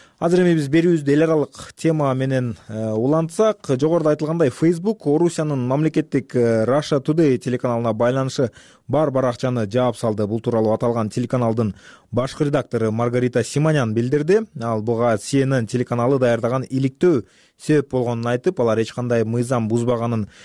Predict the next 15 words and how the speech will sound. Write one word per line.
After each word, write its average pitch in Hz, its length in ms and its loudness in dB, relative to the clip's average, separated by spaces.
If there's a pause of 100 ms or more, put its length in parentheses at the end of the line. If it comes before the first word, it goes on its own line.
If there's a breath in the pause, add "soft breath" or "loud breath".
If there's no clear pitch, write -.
(220 soft breath)
э, 117 160 2
жөө 135 260 2
келтирип 156 340 -2
жатат. 196 240 -2
Америкалык 147 640 2
C 175 120 0
N 170 100 2
N 135 100 0
телеканалы 127 480 0
жүргүзгөн 127 480 0
иликтөөдө 156 600 2
Фейсбуктагы 123 560 -2
бир 135 220 0
катар 127 280 0
долбоорлор 117 600 0